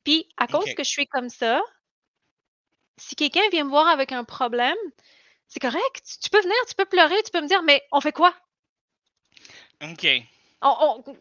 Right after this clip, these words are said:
Speaker 1: OK, é-, écoute, il y a, je vois ton problème, là. Moi, ce que je vois, c'est cette, cette, cette, cette, cette solution-là. Est-ce que tu vois une solution ?
Speaker 2: <coughs>
Speaker 1: Qu'est-ce que t'aimerais faire ? Tu sais, je suis vraiment proactive, là, puis il y en a qui veulent juste pla-, pleurer, là.
Speaker 2: Mais j'ai, j'ai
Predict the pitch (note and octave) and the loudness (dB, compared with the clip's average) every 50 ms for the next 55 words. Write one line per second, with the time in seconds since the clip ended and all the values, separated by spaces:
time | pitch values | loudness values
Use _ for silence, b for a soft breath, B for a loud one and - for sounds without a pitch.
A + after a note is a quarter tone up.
0 | - - _ - D4+ - E4 F4 E4+ - _ - - - - C#4+ C#4+ C4 C#4+ C4 | -20 -8 _ -2 0 0 0 -2 -2 -4 _ -20 -20 -10 -8 -8 -6 -6 -8 -8
1 | A#3+ D#4 D#4 - C#4 C#4 B3+ B B B B B B _ - C4+ B3+ A#3+ D4 D#4 | -8 -8 -8 -4 -2 -2 -2 B B B B B B _ -8 -6 -2 2 2 4
2 | D#4+ F#4 D#4 D4 - - C#4 A#3+ C4+ D4 F4+ G4 F#4+ F#4 F#4 F#4 F4+ _ _ B3+ | 4 4 0 0 0 -2 -2 0 2 0 0 0 0 -2 -2 -2 -6 _ _ -12
3 | B3 A#3+ B3 B3+ C4+ D#4+ - _ - C4+ B3 A#3+ A#3+ C#4 D4+ D4 - B3 A#3+ A#3+ | -10 -6 -2 -2 -2 -2 -4 _ -8 -6 -6 -2 -2 -2 -2 -2 -4 -6 -6 -6
4 | b b b b b b _ - - E4+ F4 E4+ - E4 D#4+ D#4 _ - D4+ D4 | b b b b b b _ -2 2 2 2 2 2 -6 -8 -8 _ -10 -12 -8
5 | - D4+ C#4 - - D4+ C#4+ C#4+ - - C#4+ B3+ B3+ B3 - C#4+ C4+ B3+ B3+ B3 | -8 -10 -10 -8 -8 -8 -8 -8 -8 -10 -10 -10 -10 -12 -10 -8 -6 -4 -4 -4
6 | - - C4 - B3+ A#3 B3 C4+ C#4+ C#4+ - - B3 C#4+ - - - D#4 F4 - | -4 -8 -12 -12 -8 -4 -4 -2 4 4 4 6 6 6 4 2 -2 -4 -6 -6
7 | - _ _ - G4+ G4 - G4 F#4 - D4+ C4+ C4 B3 A#3+ A#3+ - - C#4 D#4 | -8 _ _ 0 0 0 0 -4 -2 0 0 0 0 -2 -2 -2 0 0 0 0
8 | D#4+ D4 - - F4 - - - C4 A3+ A3+ A#3+ B3+ C4 C4+ C4+ C4+ B3 - - | 0 -2 -6 -6 -4 -4 -4 -4 -6 -10 -10 -6 -4 -4 -2 -2 -4 -6 -8 -6
9 | - C4 A#3+ A#3+ A#3 - - D4+ C#4+ C#4 B3+ C4+ C4 C4 - - B3+ A#3+ A#3 A3+ | -4 -2 -2 -2 -4 -8 -10 -10 -8 -8 -6 -6 -6 -6 -6 -12 -10 -8 -6 -6
10 | A3+ C4+ E4+ E4+ - C4 A3+ G3+ G#3 G#3 A3 A3+ C4 - - _ A3+ G#3+ - - | -4 -6 -8 -8 -8 -14 -12 -12 -12 -12 -12 -12 -14 -16 -14 _ -12 -12 -12 -16
11 | _ _ - A3+ G3+ G3+ - B3+ C4 A#3+ A3 G#3+ G#3 B B B B B B B | _ _ -14 -12 -12 -12 -14 -14 -12 -12 -12 -14 -16 B B B B B B B
12 | B B B B B B B B B B - F3 G3+ A3 A#3+ - - _ _ _ | B B B B B B B B B B -8 0 0 0 0 0 -6 _ _ _
13 | - - E3 E3 - - - - - - - | -16 -14 -10 -6 -6 -8 -4 2 2 4 6